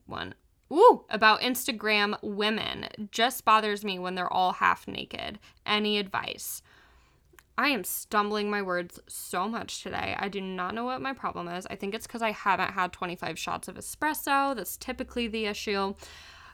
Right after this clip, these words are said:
Um, okay, so girl, you're having insecurities about Instagram women. First of all,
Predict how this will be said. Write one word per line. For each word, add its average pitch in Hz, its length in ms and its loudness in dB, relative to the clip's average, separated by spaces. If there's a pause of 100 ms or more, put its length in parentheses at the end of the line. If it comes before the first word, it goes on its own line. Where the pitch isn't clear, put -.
(120)
Um, 269 640 6
okay, 330 380 2
so 240 560 0
girl, 302 440 0 (220)
you're 226 140 -6
having 285 260 -2
insecurities 233 800 -2
about 202 320 -4
Instagram 196 640 -8
women. - 460 -6 (520)
First 277 300 -2
of 196 80 -4
all, - 320 -2